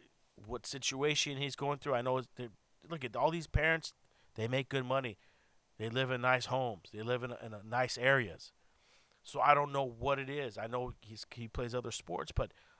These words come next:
I can't have that on my team if he's not gonna be committed. So I don't know if I n-, should tell the mom, say, "Listen, I'm willing to bring Calvin back, but if he's not committed and if he's not,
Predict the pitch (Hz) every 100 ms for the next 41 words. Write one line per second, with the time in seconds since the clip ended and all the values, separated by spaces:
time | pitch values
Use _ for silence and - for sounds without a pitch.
0 | _ 156 165 - 170 160 156 151 151 139
1 | 135 - 185 170 127 135 123 135 131 123
2 | 120 113 117 151 139 104 - - - 135
3 | 123 - 143 156 151 139 135 123 120 -
4 | - 104 - 131 135 131 139 151 123 123
5 | 127 143 120 - _ _ _ _ _ _
6 | _ _ - 135 131 156 165 156 156 139
7 | 143 147 127 104 147 143 - 110 104 131
8 | 127 151 143 123 120 139 139 143 107 110
9 | 127 139